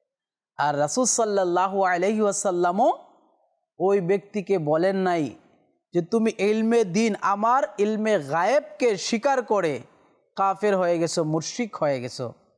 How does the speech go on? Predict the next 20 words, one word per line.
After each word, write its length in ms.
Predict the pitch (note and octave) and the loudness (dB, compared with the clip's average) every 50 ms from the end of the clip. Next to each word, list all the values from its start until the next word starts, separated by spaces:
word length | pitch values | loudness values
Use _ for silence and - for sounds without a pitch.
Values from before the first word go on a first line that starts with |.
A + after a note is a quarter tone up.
| _ _ _ _ _ - | _ _ _ _ _ -20
সুবহানাল্লাহ। 800 | - - C#3 C3 C3+ B2 - C#3 D3+ C#3 C3+ B2+ B2 B2 B2 B2 | -16 -12 -8 -6 -6 -4 -2 0 0 0 0 -2 -4 -4 -6 -6
মুফতি 340 | B2+ D3 D3+ - - F#3+ F3+ | -6 -6 -10 -6 -4 -2 -2
আহমদ 320 | E3 E3 E3+ F3 E3 E3 | -2 -2 -4 -4 -2 0
ইয়ার 140 | F3 E3+ E3 | 0 -2 -2
খান 160 | - E3+ D#3+ | -2 -6 -6
নাইমি 220 | D#3+ D#3+ D#3+ E3+ - | -4 -6 -6 -6 -4
কত 180 | E4 D#4 D#4 | -4 -4 -4
সুন্দর 380 | D#4 - B3 A3+ G#3 G3 F#3+ F3+ | -4 -8 -8 -8 -4 -2 -2 -2
বলেছেন 500 | E3 D#3+ D3+ C3+ A#2+ - C#3+ B2+ B2 B2+ - _ _ _ _ - | 0 -2 -4 -4 -6 -10 -14 -16 -18 -20 -20 _ _ _ _ -8
যে 80 | D#3+ E3+ | -4 -2
সাহাবায়ে 520 | D#3 - - D3+ C#3+ F3 F3 A3 B3 D4 | -2 -2 -2 0 -2 0 0 0 0 0
কেরাম 320 | D#4 C#4 C4+ B3+ B3 B3 B3 | 0 0 0 0 0 0 0
যখন 560 | A#3 A#3 G3+ - - E3+ D3+ C3 G#2 G2+ - _ _ _ _ _ _ _ _ _ _ _ _ - | 0 0 0 0 -2 -2 -2 -4 -6 -12 -18 _ _ _ _ _ _ _ _ _ _ _ _ -4
কিয়ামত 360 | - G#3 G3+ G#3+ B3 D4+ F4 | -2 -2 0 0 2 0 0
সম্পর্কে 640 | E4 - - - C4+ C4 A#3+ C4 B3+ A#3+ G#3+ A#3+ G#3+ | 0 -2 -2 0 0 0 0 0 0 0 0 -2 -2
জানতে 420 | F3 F#3+ F#3 G3 G3+ F3 G#3 G3 | 0 0 -2 -2 -2 -2 -2 -2
চাইতেন, 580 | E3+ F#3+ F3+ E3 D3 - E3+ D3 B2+ A#2+ A#2 - - _ _ _ _ _ _ _ _ _ _ | 0 0 0 0 0 -2 -4 -4 -4 -6 -10 -16 -20 _ _ _ _ _ _ _ _ _ _
সাহাবায়ে 520 | - - - F#3+ E3+ G#3 F#3+ A#3 C4+ C#4 C#4+ | -6 -4 -2 -2 -2 -2 0 0 0 0 -2
কেরাম 360 | C#4 - C4 C4 C#4+ C#4+ C#4+ | -2 0 0 0 0 0 0
যখন 520 | C4 C#4 - - C4 A#3+ G3 D#3 B2 - | 0 0 0 2 0 0 0 -2 -4 -10